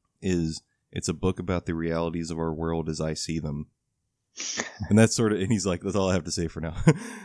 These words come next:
Um, wh-, which was, I think was really interesting. And he also said at one point, you know, "This is not fundamentally a scientific problem. It's a problem of culture and desire," which is, you know, this is kinda get-, getting off into another conversation, so I won't, like, go too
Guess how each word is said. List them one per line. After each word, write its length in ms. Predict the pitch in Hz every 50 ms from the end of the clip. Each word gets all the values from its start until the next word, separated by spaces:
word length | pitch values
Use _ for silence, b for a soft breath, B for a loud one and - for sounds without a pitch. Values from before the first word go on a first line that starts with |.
| B B B _
Um, 480 | 110 110 107 104 101 98 95 95 95 92 _ _ _ _ _ _ _
wh-, 180 | 98 107 80 76
which 160 | 95 90 -
was, 160 | 101 87 82 -
I 120 | - 85
think 200 | - 92 82 -
was 140 | 87 80 -
really 220 | 85 82 82 80
interesting. 440 | 80 80 - 82 - - 82 80 80 - _ _ _ _ _ _ _
And 80 | 104 123
he 40 |
also 200 | 143 156 - 131
said 200 | 120 - 120 110
at 100 | 101 78
one 140 | 87 90 87
point, 360 | - - 92 85 80 - - - _ _
you 120 | - 85
know, 60 | 87
"This 200 | 85 87 95 -
is 100 | - 90
not 220 | 92 92 87 - -
fundamentally 640 | - 87 85 85 82 82 82 78 - 78 85 80 78
a 80 | 78
scientific 640 | - - 80 78 78 76 - 87 82 - 76 - _
problem. 680 | - - 80 80 78 73 80 78 78 76 78 76 76 _ _ _ _ _ _ _ _ _ _ _
It's 160 | - - -
a 40 | 80
problem 440 | - - 90 80 80 82 82 80 78
of 120 | 73 -
culture 460 | - - 82 78 - - - 82 80
and 140 | 80 78 78
desire," 520 | 73 78 76 80 78 82 80 80 80 78 78
which 180 | 80 80 -
is, 100 | 87 78
you 300 | - 73 76 - 65 78
know, 80 | 78 76
this 160 | 76 - -
is 80 | - -
kinda 240 | - 76 71 76
get-, 300 | 80 78 78 76 78 78 - _ _ _
getting 180 | - 92 82 78
off 200 | 80 82 - -
into 180 | 80 - 80 78
another 380 | 78 78 78 78 78 78 78 - _ _ _ _ _ _
conversation, 640 | - - 87 78 78 - - 80 78 80 - - 80
so 120 | - - 78
I 40 |
won't, 260 | 78 78 78 - - -
like, 160 | 76 73 -
go 100 | - 76
too 160 | 76 - -